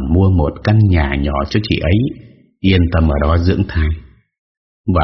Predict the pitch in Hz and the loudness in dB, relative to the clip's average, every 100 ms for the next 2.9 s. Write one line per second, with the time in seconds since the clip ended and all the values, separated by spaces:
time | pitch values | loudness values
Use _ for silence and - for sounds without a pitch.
0 | 71 76 104 107 98 131 95 76 69 120 | 0 2 2 0 0 2 2 0 -2 0
1 | 123 113 90 71 71 78 107 98 76 78 | 4 4 2 0 -2 0 0 2 0 0
2 | 95 101 104 - 120 117 120 127 | 2 2 0 0 0 0 0 -2